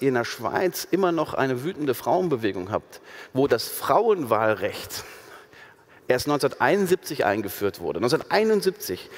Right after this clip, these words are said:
und, ähm, sagen, in, in Appenzell-Innerrhoden, äh, erst neunzehnhundertneunzig einge-, eingeführt wurde. Ne, also sagen, das, also das, das kommt einem im Jahre zwanzig dreiundzwanzig wirklich so etwas von antiquiert und aus der Zeit gefallen vor. Und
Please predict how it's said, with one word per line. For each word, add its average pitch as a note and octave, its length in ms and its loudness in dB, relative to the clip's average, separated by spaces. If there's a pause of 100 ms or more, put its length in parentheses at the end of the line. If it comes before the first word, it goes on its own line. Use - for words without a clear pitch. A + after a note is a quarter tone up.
(200)
und, C#3 360 0
ähm, C3 260 4 (260)
sagen, B2+ 380 2
in, C3 200 2 (320)
in C3+ 120 2
Appenzell-Innerrhoden, D3 1400 2 (360)
äh, C#3 220 6 (140)
erst D#3 240 2 (220)
neunzehnhundertneunzig E3+ 800 2
einge-, G2 260 0 (160)
eingeführt G2+ 560 -2
wurde. D#2+ 240 -4 (240)
Ne, C3 180 2
also C#3+ 160 4
sagen, C#3 220 2
das, C3+ 220 0
also C3+ 180 2
das, B2+ 200 0 (140)
das B2+ 120 0
kommt F#3+ 200 2
einem D3+ 140 2
im D3 80 4
Jahre D3 260 4
zwanzig D3 340 0 (180)
dreiundzwanzig C#3 720 2
wirklich B2+ 420 2 (300)
so F3+ 200 0
etwas D3 200 -2
von C3+ 140 -2
antiquiert D#3 600 -2
und C3+ 80 -10
aus B2+ 100 -4
der A#2+ 100 0
Zeit D#3 240 -4
gefallen G#2+ 280 -8
vor. G2 120 -10 (540)
Und C#3 260 -2